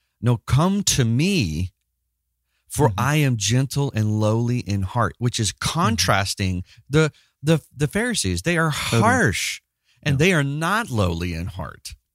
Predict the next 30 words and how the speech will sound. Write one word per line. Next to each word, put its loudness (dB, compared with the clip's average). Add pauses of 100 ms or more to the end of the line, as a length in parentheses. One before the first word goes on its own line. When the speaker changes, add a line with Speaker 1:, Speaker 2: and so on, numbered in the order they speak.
(680)
Speaker 2:
Well, 8
Jesus 6
over 4
and 2
over 4
again, -2 (260)
this 4
is 0
just -2
popping 0
into -2
my -2
mind -4
as -6
you're -6
reading -6
this. -8 (840)
He 4
over 6
and 6
over 4
again 2
is -2
clear 2
that -2
he 0
has 2
nothing 0
for -2
people -4